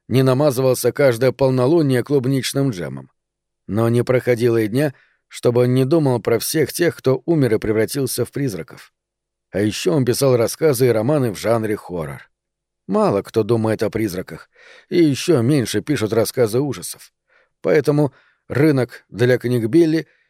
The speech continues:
если уж на то пошло, для самого Билли, был пугающе мал. Но, предположив, что писатель — неудачник, что ему никогда не повезёт, Пономарь разбередил его глубочайшие страхи. Повисла долгая тишина,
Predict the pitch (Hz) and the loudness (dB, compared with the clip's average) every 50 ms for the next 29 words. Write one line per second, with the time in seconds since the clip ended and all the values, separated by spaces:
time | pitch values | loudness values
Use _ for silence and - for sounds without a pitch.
0 | _ _ _ - 101 101 - 113 107 101 120 120 110 123 120 - - 107 - - | _ _ _ -4 -2 -2 -2 -2 -4 -2 -2 -2 0 0 0 2 2 -2 0 0
1 | 135 131 120 - _ _ _ _ _ - 131 135 131 120 - - 117 110 110 101 | 0 0 0 -4 _ _ _ _ _ 0 2 2 2 0 0 -2 -2 0 0 2
2 | 110 165 165 147 143 156 151 147 143 143 139 - _ _ _ _ _ _ _ - | 2 2 2 4 2 2 2 4 2 0 -2 -6 _ _ _ _ _ _ _ 0
3 | 185 160 120 - - 120 113 123 113 107 98 90 76 - - 76 67 65 62 - | 2 2 2 0 0 0 2 2 2 2 0 -2 -6 -10 -10 -10 -10 -12 -14 -16
4 | - _ _ _ _ _ _ _ _ _ _ _ _ _ _ - 107 123 131 131 | -20 _ _ _ _ _ _ _ _ _ _ _ _ _ _ 0 2 2 4 2
5 | 123 - 123 127 110 - 131 127 127 120 120 160 139 - - - 123 120 - - | 2 2 0 0 0 2 2 2 2 2 2 0 -2 -2 -2 0 2 2 2 0
6 | 165 151 - 226 214 160 - 123 120 117 117 120 117 110 131 170 170 - - - | -4 -2 0 -2 -2 0 2 2 2 2 2 2 0 2 2 0 0 0 -4 -6
7 | 135 120 - - 139 135 131 151 151 135 131 131 - 139 123 120 113 127 120 117 | -6 -6 -4 0 0 2 2 4 2 2 2 2 2 0 -2 0 0 0 0 0
8 | 117 - 110 107 104 113 107 120 170 175 - - - - _ _ _ _ _ _ | 0 -2 -2 -2 0 -2 0 0 0 0 -2 -8 -18 -20 _ _ _ _ _ _
9 | _ - 165 165 175 175 175 190 185 170 147 - _ 135 131 156 143 120 120 143 | _ -2 0 2 2 2 4 2 2 2 -2 -6 _ 0 2 2 2 2 0 0
10 | 139 135 127 131 170 160 143 135 139 139 139 117 123 131 113 113 - - 117 117 | 2 2 2 2 2 2 2 2 2 0 0 2 0 0 0 0 0 0 0 0
11 | 120 117 - - - 104 101 - - - - 139 71 - - - - - - - | 0 0 -2 -4 -6 -6 -6 -8 -10 -12 -12 -10 -10 -10 -10 -12 -14 -14 -16 -16
12 | _ _ _ _ _ _ _ _ _ _ _ _ _ _ _ _ _ - - - | _ _ _ _ _ _ _ _ _ _ _ _ _ _ _ _ _ -4 0 2
13 | 175 185 - 180 170 160 151 165 175 170 156 170 170 160 - 180 165 - 180 170 | 2 2 4 4 2 4 4 4 4 4 4 4 2 4 2 2 2 2 0 2
14 | 143 131 123 123 120 - | 2 2 2 2 0 -2